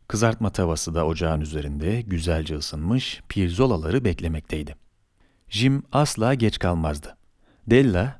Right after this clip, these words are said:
kösteyi avuçlarının arasına aldı, masanın erkeğin gireceği kapıya yakın köşesine oturdu.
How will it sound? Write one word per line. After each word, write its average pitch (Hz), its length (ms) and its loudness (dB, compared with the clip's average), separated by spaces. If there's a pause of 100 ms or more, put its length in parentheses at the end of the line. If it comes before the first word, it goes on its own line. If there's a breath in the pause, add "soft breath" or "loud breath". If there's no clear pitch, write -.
(120)
kösteyi 123 420 2
avuçlarının 123 460 0
arasına 101 380 0
aldı, 80 480 -2 (260 soft breath)
masanın 95 800 -2
erkeğin 107 420 2
gireceği 95 400 2
kapıya 82 400 -4
yakın 85 340 -2
köşesine - 460 -2
oturdu. 87 460 -2